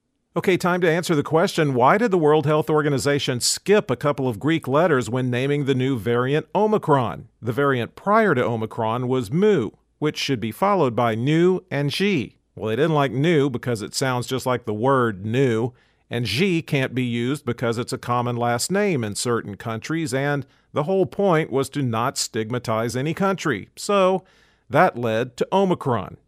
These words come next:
If Omicron is your last name, please write your local congressperson. With reporting affected by the Thanksgiving holiday in the United States, cases were up four percent, deaths are down ten percent, and hospitalizations are up twelve percent over fourteen days.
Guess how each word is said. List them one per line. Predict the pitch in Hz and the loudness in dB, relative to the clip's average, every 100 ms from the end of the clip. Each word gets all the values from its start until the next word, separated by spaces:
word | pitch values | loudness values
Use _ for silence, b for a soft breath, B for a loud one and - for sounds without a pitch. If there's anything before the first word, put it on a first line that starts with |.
| - | -2
If | 123 - | -2 0
Omicron | - 208 196 - 127 113 | -2 0 0 0 -2 0
is | 107 110 | -4 -4
your | 120 110 | -2 -2
last | 110 110 107 120 | 0 -2 -2 -4
name, | 113 117 139 | -4 -4 -4
please | 127 170 175 151 | -6 -6 -4 -2
write | 113 131 123 | 0 -2 0
your | 131 139 | -2 2
local | 123 120 127 | 0 0 -4
congressperson. | 147 139 117 107 - 104 - - - _ _ _ _ _ _ _ _ _ | -4 -4 -4 -6 -6 -6 -8 -12 -18 _ _ _ _ _ _ _ _ _
With | - 143 | -4 -4
reporting | 147 196 202 180 | 0 2 2 2
affected | 151 170 156 147 | 0 0 0 0
by | 151 156 | 2 2
the | 120 | 0
Thanksgiving | - 156 - 156 139 113 | -2 -4 -4 -4 -4 -2
holiday | 147 151 151 151 180 | 0 2 2 2 0
in | 131 131 | -2 -2
the | |
United | 127 131 135 113 - | -2 -2 -2 -4 -4
States, | 143 143 135 - | -2 -2 -2 -6
cases | 143 131 - 110 | -4 -4 -4 -4
were | 113 - | -4 -2
up | 120 - | -4 -4
four | - 156 | -2 -2
percent, | 160 147 - 151 147 - 113 | 0 -2 -2 0 -2 -4 -2
deaths | 135 143 - | -2 -2 -2
are | 117 | -2
down | 110 123 117 107 | -2 -2 -4 -6
ten | - 156 170 | -6 -6 -4
percent, | 127 - 135 131 - | -6 -4 -2 -4 -4
and | 131 110 | -6 -4
hospitalizations | 131 131 - 123 120 110 123 147 123 113 | -2 -4 -2 -4 -2 -2 -2 -2 -4 -2
are | 113 110 | -2 -2
up | 113 113 - | -2 -4 -6
twelve | - 175 180 - | -2 0 0 -2
percent | 107 - 107 104 | -10 -8 -6 -4
over | 117 110 120 | -2 -2 -4
fourteen | - 113 117 - 120 120 123 | -4 -4 -4 -4 -6 -4 -4
days. | 139 135 104 - | -2 -2 -4 -8